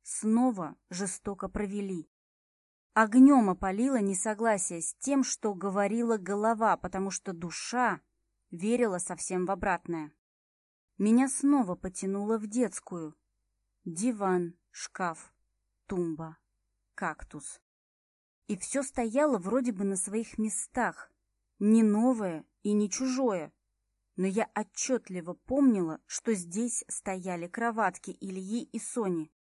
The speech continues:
Вот там комод с детскими вещами, а в углу манеж с игрушками, который я никак не осмеливалась выбросить.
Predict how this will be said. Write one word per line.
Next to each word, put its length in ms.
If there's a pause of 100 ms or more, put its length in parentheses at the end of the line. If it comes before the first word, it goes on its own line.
(500)
Вот 400
там 360 (340)
комод 520
с 80
детскими 500
вещами, 720 (560)
а 140
в 100
углу 440
манеж 640
с 160
игрушками, 640
который 360
я 180
никак 500
не 120
осмеливалась 760
выбросить. 680